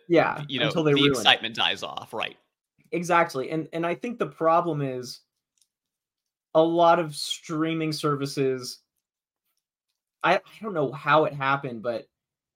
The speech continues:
Speaker 1: there was just this hype that every, and there's also a misnomer of, like, internet time, right? Like, "Oh, if
Speaker 2: Yeah.
Speaker 1: you wait a week in between your shows releasing, you know, nobody cares about it anymore."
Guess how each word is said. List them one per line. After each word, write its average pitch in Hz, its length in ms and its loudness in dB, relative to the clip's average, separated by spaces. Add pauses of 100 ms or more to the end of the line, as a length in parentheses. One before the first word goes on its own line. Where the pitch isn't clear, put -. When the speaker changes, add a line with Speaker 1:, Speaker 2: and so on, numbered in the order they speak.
(600)
Speaker 1:
there 190 160 2
was 208 160 2
just 208 260 -8
this 202 160 0
hype 240 380 -4
that 151 160 -2
every, 160 240 0 (240)
and 208 140 0
there's 240 160 2
also 302 260 4
a 262 60 0
misnomer 160 560 4
of, 131 80 2
like, 135 180 2
internet 123 420 -4
time, 95 280 -10
right? 113 240 -4
Like, 120 200 -2
"Oh, 165 200 8
if 139 120 2
Speaker 2:
Yeah. - 140 0
Speaker 1:
you 202 160 -4
wait 160 220 4
a 139 60 4
week 135 280 -4
in 131 140 -8
between 127 320 -10
your 117 100 -12
shows 120 320 -8
releasing, 107 540 -8 (320)
you 143 100 2
know, 127 100 2
nobody 156 300 4
cares 139 280 0
about 107 240 -2
it 104 100 -6
anymore." 92 480 -16